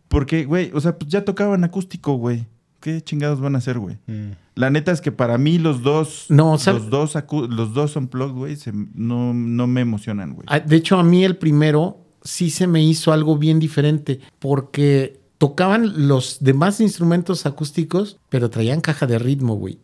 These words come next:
Speaker 3: Y eso es otro pedo totalmente diferente, güey. O sea, fue la primera vez que tocaron con batería,
Speaker 1: Ujú.
Speaker 3: fue la primera vez que tocaron con percusiones, o sea, fue la primera vez que tuvieron que hacer algo sin la caja de ritmos, güey. Eh,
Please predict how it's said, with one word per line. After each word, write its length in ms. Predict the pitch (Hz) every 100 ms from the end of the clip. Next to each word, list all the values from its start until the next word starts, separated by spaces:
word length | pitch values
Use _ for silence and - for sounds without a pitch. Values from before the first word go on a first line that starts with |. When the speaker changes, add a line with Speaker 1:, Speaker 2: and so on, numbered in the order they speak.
| - _ _
Speaker 3:
Y 180 | 147 151
eso 240 | 147 -
es 200 | 135 -
otro 440 | 143 139 - 135 107
pedo 400 | - 127 127 123
totalmente 720 | 120 113 - 123 127 127 123
diferente, 600 | 123 107 101 95 127 160 104
güey. 160 | 92
O 260 | - - -
sea, 140 | 151
fue 100 | 143
la 140 | 196 180
primera 320 | 165 156 160
vez 160 | 160
que 80 | 165
tocaron 360 | 147 - 139 139
con 160 | 127 110
batería, 540 | 101 107 135 214 302 -
Speaker 1:
Ujú. 120 | 131 170 - -
Speaker 3:
fue 120 | 143 151
la 120 | 156
primera 300 | 143 139 139
vez 140 | 139
que 80 | 139
tocaron 320 | 127 127 127
con 160 | 123 113
percusiones, 840 | 107 104 107 143 165 202 262 - _ _
o 80 | 127
sea, 180 | 131 127
fue 120 | - 185
la 80 |
primera 340 | 190 165 170 170
vez 160 | 175
que 120 | - 170
tuvieron 500 | - 131 139 147 160
que 100 | 139
hacer 240 | - 143
algo 520 | 147 143 147 156 - _ _
sin 440 | - - 175 196 160
la 100 | 143
caja 260 | 143 -
de 140 | 117 120
ritmos, 460 | 127 123 101 92
güey. 100 | 95 - _
Eh, 580 | - 117 117 113 113 -